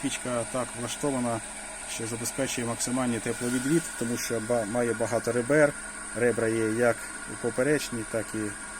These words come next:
які йдуть паралельно поверхні пічки, зйо-, зйомні. В принципі, нормально все.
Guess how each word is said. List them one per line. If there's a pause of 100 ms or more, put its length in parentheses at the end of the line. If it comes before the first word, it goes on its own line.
(220)
які
йдуть
паралельно
поверхні
пічки,
зйо-,
зйомні. (1040)
В
принципі, (240)
нормально
все.